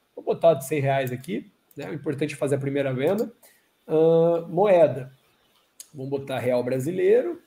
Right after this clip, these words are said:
Vamos botar de cem a trezentos, porque se você pegar uma comissão de vinte a quarenta, vamos pegar uma comissão de trinta por cento,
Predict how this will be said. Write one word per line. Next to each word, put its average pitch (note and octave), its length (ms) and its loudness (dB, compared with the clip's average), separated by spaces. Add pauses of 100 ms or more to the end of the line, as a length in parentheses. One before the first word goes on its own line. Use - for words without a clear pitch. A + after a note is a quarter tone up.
(240)
Vamos C#4 140 -8
botar D3 720 4
de A#2+ 400 -6
cem C3 280 -6
a A#2 80 -8
trezentos, C3+ 600 -2
porque - 280 -6
se C#3+ 120 -8
você D3+ 140 -6
pegar D#3+ 220 2
uma D#3+ 160 0
comissão C3+ 840 -4 (640)
de A#2+ 200 -8
vinte C3 320 -6
a A#2+ 40 -4
quarenta, C#3 580 -2
vamos C3 160 -6
pegar C#3 120 0
uma C3 80 -4
comissão C3 340 -6
de A#2+ 100 -10
trinta C3 320 -8
por B2 180 -8
cento, E3+ 540 -2